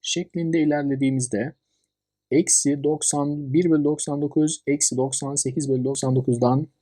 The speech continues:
eksi bir. Artı bir bölü yüz, artı doksan dokuz bölü yüzden artı bir.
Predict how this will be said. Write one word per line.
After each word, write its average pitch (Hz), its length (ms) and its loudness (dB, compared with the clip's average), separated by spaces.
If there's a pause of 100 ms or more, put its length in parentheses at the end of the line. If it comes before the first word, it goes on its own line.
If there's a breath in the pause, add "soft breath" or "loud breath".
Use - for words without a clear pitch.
(140)
eksi 113 360 -4
bir. - 360 -6 (1700)
Artı 151 420 -2
bir 160 200 0
bölü 151 180 2
yüz, 151 420 2
artı 139 320 -4
doksan 135 380 0
dokuz 135 280 -2
bölü 131 180 2
yüzden 131 480 -4 (160)
artı 123 540 -4 (140)
bir. 107 400 -4